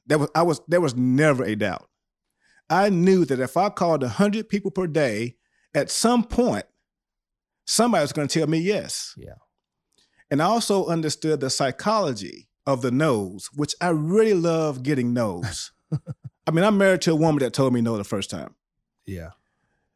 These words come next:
Speaker 1: I like getting no's because, number one, it tells me I'm still in the game. I'm still asking. Number two, buried in a chain of no's, there's gonna be a yes.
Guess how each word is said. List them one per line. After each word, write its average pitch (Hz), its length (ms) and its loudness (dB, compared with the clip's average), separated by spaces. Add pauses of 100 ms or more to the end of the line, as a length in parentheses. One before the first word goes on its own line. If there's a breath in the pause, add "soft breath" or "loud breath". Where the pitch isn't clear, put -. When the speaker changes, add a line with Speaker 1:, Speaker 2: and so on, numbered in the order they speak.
(340)
Speaker 1:
I 180 100 2
like 196 320 0
getting 185 300 2
no's 175 280 0
because, 147 420 -2
number 139 160 -2
one, 185 260 0
it 156 120 -6
tells 143 260 -2
me 127 180 -4
I'm 147 140 -4
still 175 340 -2
in 135 120 0
the 113 80 -4
game. 107 400 -6 (480)
I'm 117 100 -2
still 117 300 -2
asking. 131 460 -6 (640)
Number 165 280 2
two, 226 240 -2
buried 214 580 2
in 185 140 -2
a 156 40 -2
chain 175 320 -2
of 151 80 0
no's, 143 420 0
there's 135 140 -4
gonna 226 360 -2
be 196 180 0
a 185 80 2
yes. - 680 -2